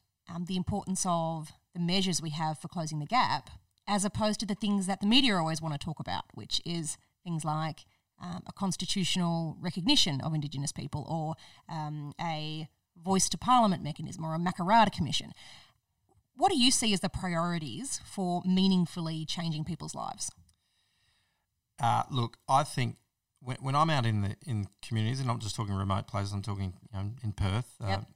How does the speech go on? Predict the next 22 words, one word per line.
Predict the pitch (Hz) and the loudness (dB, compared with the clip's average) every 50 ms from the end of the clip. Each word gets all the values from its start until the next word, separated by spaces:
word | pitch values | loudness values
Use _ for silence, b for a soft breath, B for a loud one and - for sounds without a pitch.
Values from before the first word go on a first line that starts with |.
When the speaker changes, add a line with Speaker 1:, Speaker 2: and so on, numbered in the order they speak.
| _ _ _ _ - | _ _ _ _ -8
Speaker 2:
um, | 117 101 101 104 - - - | -6 -6 -6 -6 -6 -6 -4
in | 123 107 | -4 -2
the | 101 | -2
suburbs, | - - 101 98 104 110 143 170 - - - b b b b b b b b b b _ _ | 0 -2 -2 -2 -2 -4 -4 -6 -8 -12 -12 b b b b b b b b b b _ _
uh, | - 113 107 104 107 104 101 101 101 101 - - _ _ _ _ _ _ _ | 2 4 4 6 4 4 4 2 0 -2 -4 -8 _ _ _ _ _ _ _
uh, | - 113 110 107 110 - - - - - - - | -6 -4 -4 -4 -4 -6 -8 -14 -20 -20 -20 -8
what | 127 127 135 135 - - | 0 0 0 0 2 0
people | - 123 127 113 - 110 110 - | 2 2 2 0 -2 -6 -4 -2
are | 110 107 | -4 -4
generally | 101 98 - 113 110 110 110 107 104 101 101 104 107 - _ _ _ - | -4 -2 -2 -2 0 0 0 -2 -2 -2 -4 -6 -6 -10 _ _ _ -10
talking | - 113 104 101 - 107 | -6 -6 -6 -6 -8 -12
to | 98 - 101 | -10 -8 -6
me | 92 95 101 98 | -4 -4 -2 -4
about, | 95 101 107 - 120 139 160 190 - _ - - - 120 113 | -4 -6 -8 -6 -6 -6 -8 -10 -14 _ -20 -20 -18 -12 -10
I'm | 113 110 104 | -8 -8 -6
talking | 104 - 104 101 101 | -6 -6 -6 -4 -4
Indigenous | 98 98 98 104 104 107 101 98 | -4 -4 -4 -4 -2 -2 -2 -2
people, | - - 104 101 - - - - - - 160 - _ _ _ _ _ _ _ _ _ _ _ - | -4 -4 -6 -6 -6 -8 -10 -10 -10 -12 -12 -14 _ _ _ _ _ _ _ _ _ _ _ -4
is, | 117 110 107 104 101 98 98 98 95 - - - | -2 0 0 0 0 0 -2 -2 -4 -4 -4 -6
uh, | 120 104 - - | -6 -8 -6 -6
is | 104 98 | -6 -4
education, | 101 98 101 107 - - - 110 123 135 131 - 180 180 214 247 240 | -4 -6 -6 -10 -10 -8 -6 -4 -4 -4 -4 -6 -6 -8 -8 -10 -12